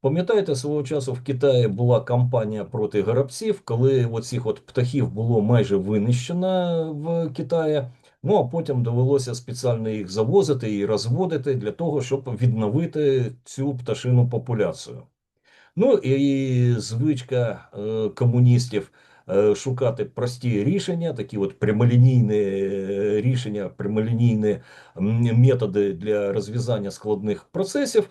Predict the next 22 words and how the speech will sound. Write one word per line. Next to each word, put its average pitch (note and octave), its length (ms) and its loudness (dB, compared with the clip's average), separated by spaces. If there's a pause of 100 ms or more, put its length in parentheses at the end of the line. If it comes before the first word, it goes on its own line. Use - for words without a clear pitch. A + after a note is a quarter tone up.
(480)
призвели A#3+ 500 2
до F#3+ 120 2
того, F#3+ 340 2
що E3 320 -4 (140)
подібна B2+ 520 4
ситуація G#3 640 0
в - 60 -6
Китаї F#3+ 480 0
склалася F#3 720 -2
і D3+ 300 -4
з A#2+ 180 -4
людьми. B2+ 640 -2 (800)
Е, C#3 400 6
наприкінці G3 600 -2
сімдесятих E3 720 -4
років B2 440 -4 (180)
для A#2+ 160 -2
того, B2+ 280 0
щоб, B2 360 -4
е, A2+ 460 -4
стримати, B2+ 680 0
е, F#2 440 -2